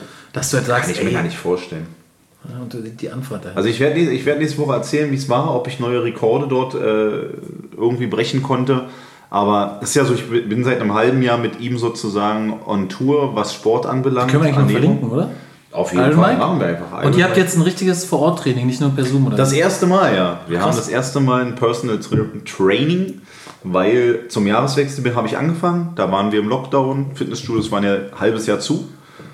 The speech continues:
Speaker 2: und ich habe halt alles zu Hause in meinem Home Gym jetzt abtrainiert und, äh, ich hoffe halt wirklich, dass man noch ein bisschen was rausholen kann. Also dass man dann auch so von der Ausführung, ich merke halt ab und zu, Schulter tut weh, man wird ja nicht jünger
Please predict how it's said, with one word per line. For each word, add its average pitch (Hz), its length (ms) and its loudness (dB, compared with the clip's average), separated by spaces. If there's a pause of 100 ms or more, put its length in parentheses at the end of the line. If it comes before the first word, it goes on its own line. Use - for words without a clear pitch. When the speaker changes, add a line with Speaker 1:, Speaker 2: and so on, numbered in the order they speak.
(180)
Speaker 2:
und 104 140 0
ich 104 140 -2
habe 113 140 0
halt 110 100 0
alles 110 320 0
zu 107 100 -2
Hause 104 240 2
in 101 60 0
meinem 98 240 -2
Home 110 180 0
Gym 80 220 -4
jetzt - 360 -12
abtrainiert 90 640 -6 (140)
und, 85 440 0 (180)
äh, 85 320 -6
ich - 160 -8
hoffe 143 260 2
halt 139 220 2
wirklich, 135 280 -2
dass 127 180 -2
man 123 80 -4
noch 123 80 -2
ein 123 80 -6
bisschen 127 180 -6
was 135 160 -4
rausholen - 340 -4
kann. - 140 -14 (560)
Also 92 160 0
dass 101 180 0
man 110 120 2
dann 107 100 2
auch 110 260 2
so 104 200 2
von 101 160 -2
der 101 140 2
Ausführung, 120 520 0
ich 107 140 -6
merke 117 200 -2
halt - 80 -2 (220)
ab 117 180 0
und 107 120 -8
zu, 117 220 -4
Schulter 120 420 2
tut 113 180 -8
weh, 117 140 0
man 107 120 0
wird 120 120 -6
ja 139 80 4
nicht - 160 -4
jünger 143 300 0